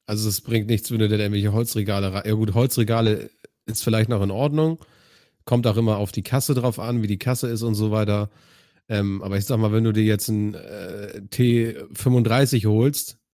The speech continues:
von V W zum Beispiel, dann solltest du auch noch die paar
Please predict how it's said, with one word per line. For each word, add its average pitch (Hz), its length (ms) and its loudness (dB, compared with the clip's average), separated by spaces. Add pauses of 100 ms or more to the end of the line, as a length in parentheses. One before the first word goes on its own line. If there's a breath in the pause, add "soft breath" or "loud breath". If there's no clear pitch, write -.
(320)
von 107 260 -2
V 107 200 2
W 113 160 4
zum 110 160 -2
Beispiel, 107 680 0 (600 soft breath)
dann 113 160 2
solltest 143 340 6
du 139 100 0
auch 123 120 2
noch 123 260 0 (560)
die 202 160 6
paar 160 540 2